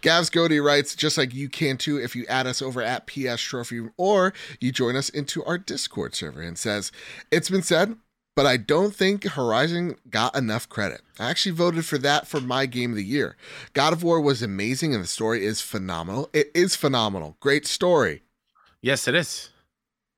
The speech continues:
Speaker 1: So it definitely wins Best Narrative. But as far as just having fun with the open world and exploring and fighting various machines in Horizon was my game for sure. And I wish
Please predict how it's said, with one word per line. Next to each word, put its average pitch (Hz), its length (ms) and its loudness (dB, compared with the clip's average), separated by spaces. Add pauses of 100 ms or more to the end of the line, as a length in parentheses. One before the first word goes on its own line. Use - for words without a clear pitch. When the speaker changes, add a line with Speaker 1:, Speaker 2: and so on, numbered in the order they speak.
(560)
Speaker 1:
So 175 200 6
it 147 140 2
definitely 214 420 2
wins 139 460 2
Best 120 560 0
Narrative. 101 680 -2 (500)
But 151 260 4 (120)
as 131 180 2
far 185 240 4
as 233 100 -2
just - 160 -2
having 135 400 0
fun 123 500 -4
with 113 120 -8
the 98 100 -6
open 113 260 -6
world 107 300 -2
and 92 140 -6
exploring 135 680 -2
and 98 240 -4
fighting 117 400 -4
various 107 480 -4
machines 107 460 -6
in 90 100 -12
Horizon 110 640 -4 (360)
was 120 400 0
my 107 220 0
game 92 440 -6 (140)
for 98 360 -6
sure. 117 240 -2
And 110 120 -2
I 113 80 -2
wish 131 640 0